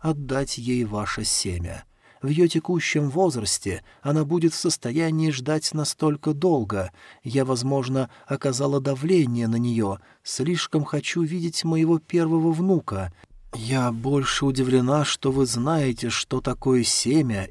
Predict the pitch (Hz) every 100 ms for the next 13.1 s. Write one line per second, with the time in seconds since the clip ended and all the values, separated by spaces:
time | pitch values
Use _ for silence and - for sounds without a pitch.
0 | - 127 117 113 110 - 113 113 - 120
1 | - 120 123 120 107 120 147 - 107 104
2 | 101 92 90 - - - - _ _ _
3 | - 110 123 139 123 135 135 120 110 147
4 | 156 156 - - 123 123 127 117 - -
5 | 143 139 - 139 135 131 135 135 123 101
6 | - 95 90 - _ _ _ _ _ -
7 | - 92 160 175 151 135 139 151 135 127
8 | 156 175 165 - - - 131 123 190 165
9 | 110 92 87 82 71 - _ _ - 156
10 | 151 - 170 131 87 87 87 - - 107
11 | 110 127 156 175 165 160 147 139 127 127
12 | 160 151 139 117 107 104 180 135 90 -
13 | -